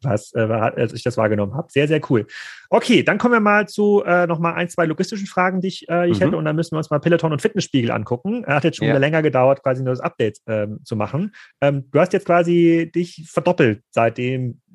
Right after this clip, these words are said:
Speaker 1: letzten Podcast,
Speaker 2: Mhm.
Speaker 1: den wir aufgenommen haben. Ich habe auch eine Pressemitteilung jetzt,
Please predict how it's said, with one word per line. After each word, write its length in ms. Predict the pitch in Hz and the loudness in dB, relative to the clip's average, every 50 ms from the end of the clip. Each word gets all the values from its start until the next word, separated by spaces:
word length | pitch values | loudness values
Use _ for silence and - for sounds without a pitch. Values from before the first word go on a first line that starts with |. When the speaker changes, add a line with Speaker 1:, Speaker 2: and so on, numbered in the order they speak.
| _ | _
Speaker 1:
letzten 340 | - 127 147 - - - 135 | -2 -2 -2 -2 -2 -6 -4
Podcast, 360 | 131 131 120 113 120 120 98 | -2 -2 0 0 0 0 0
Speaker 2:
Mhm. 40 | - | -2
Speaker 1:
den 160 | 123 120 117 | -2 -2 -2
wir 220 | 113 - - - - | -2 -4 -4 -2 -2
aufgenommen 440 | 135 135 - - 120 113 107 101 | -2 0 0 -2 -2 -2 -2 -2
haben. 240 | 98 104 101 113 113 | -2 -4 -4 -4 -4
Ich 80 | 117 - | -4 -2
habe 100 | 139 143 | -2 0
auch 40 | 139 | 0
eine 100 | 139 127 | 0 0
Pressemitteilung 640 | - - 190 - 190 185 170 175 170 170 165 160 | 0 0 0 0 0 0 0 2 2 2 4 2
jetzt, 280 | 165 165 165 - _ | 2 0 -2 -6 _